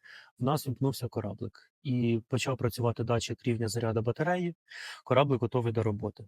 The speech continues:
Так само на інший тумблер з іншої сторони ми вмикаємо сонар ехолота. У нас засвічується світлодіод,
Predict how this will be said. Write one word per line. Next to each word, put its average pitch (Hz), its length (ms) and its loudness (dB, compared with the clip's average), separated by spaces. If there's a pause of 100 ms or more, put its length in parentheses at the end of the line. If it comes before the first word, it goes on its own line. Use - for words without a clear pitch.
Так 165 200 0
само 139 360 2
на 120 120 0
інший 131 400 -2
тумблер 180 360 2
з 147 60 0
іншої 151 240 -2
сторони 135 360 0
ми 135 160 2
вмикаємо 127 680 2
сонар 131 400 0
ехолота. 117 440 0
У 104 40 0
нас 127 160 2
засвічується 120 560 -2
світлодіод, 120 600 -2